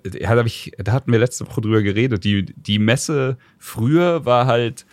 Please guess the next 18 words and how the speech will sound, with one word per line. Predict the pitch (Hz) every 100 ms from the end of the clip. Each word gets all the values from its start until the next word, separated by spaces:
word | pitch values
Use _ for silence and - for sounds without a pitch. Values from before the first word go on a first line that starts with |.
| _ _ -
so | 98 117 143 123
wie | 110 104
jetzt | 92 117 - -
der | 107 95
Pressetag, | - 107 - 98 - 82 80
nur | 98 98
noch | 92 -
leerer. | 92 95 90 - -
<laughs> | 123 - - 208 214 196 415 - 466
So | 117
war | 113
die | 104 104
ganze | 110 120 120
Messe, | 101 101 113 98 - -
als | 127 95
sie | 101
angefangen | 85 120 110 98 92
hat. | 104 107